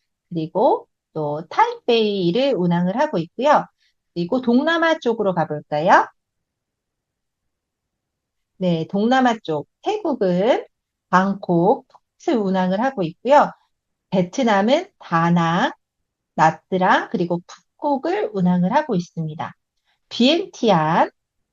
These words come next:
기억해 두시면 좋겠죠. 필리핀도 많은 도시를 운항을 하고 있는데요. 클락, 보라카이, 세부, 보홀을 운항하고 있습니다.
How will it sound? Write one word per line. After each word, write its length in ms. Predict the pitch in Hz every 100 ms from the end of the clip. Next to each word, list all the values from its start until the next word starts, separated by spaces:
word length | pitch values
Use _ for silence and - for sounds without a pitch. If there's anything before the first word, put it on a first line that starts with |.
| _ _ _ - 262 359
기억해 400 | - 180 175 220
두시면 360 | 208 180 190 185
좋겠죠. 480 | 180 196 214 - 151 151 247 - _ _ _ _ _ _
필리핀도 480 | 370 349 392 254 170
많은 320 | 160 196 214
도시를 340 | 202 - 190
운항을 400 | 175 170 190 208
하고 200 | 262 247
있는데요. 560 | 196 180 175 220 311 - _ _ _ _ -
클락, 360 | 277 - - _ _ _
보라카이, 840 | 185 196 196 - 185 175 247 403 494 _ _ _
세부, 720 | - 269 262 247 233 285 440 _ -
보홀을 960 | 196 214 220 269 240 - - 254 294 -
운항하고 440 | 180 170 170 175 165
있습니다. 520 | - 151 147 135